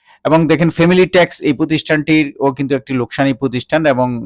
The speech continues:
দশ পয়সা দর বেড়ে আজ দুই টাকায় হল্টেড হয়েছে। সর্বশেষ প্রান্তিকে লোকসান গুণেছে সাতাইশ পয়সা এবং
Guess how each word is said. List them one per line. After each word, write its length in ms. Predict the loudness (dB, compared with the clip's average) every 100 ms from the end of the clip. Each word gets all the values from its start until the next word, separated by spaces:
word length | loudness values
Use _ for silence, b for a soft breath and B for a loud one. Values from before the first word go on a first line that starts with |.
| -2
দশ 220 | -2 0
পয়সা 260 | -4 -2 0
দর 200 | 0 0
বেড়ে 180 | 2
আজ 100 | 0
দুই 160 | 0 -6
টাকায় 260 | -4 -2 0
হল্টেড 280 | 0 -4
হয়েছে। 340 | -2 -2 0 -4 _ _ _ _ _ -2
সর্বশেষ 480 | 2 2 2 0
প্রান্তিকে 640 | 2 2 2 0 2 2 2
লোকসান 340 | 0 -2 -2
গুণেছে 320 | -2 -4 -4
সাতাইশ 400 | -2 0 0 -2
পয়সা 380 | 0 0 2 0
এবং 300 | 2 -2 -4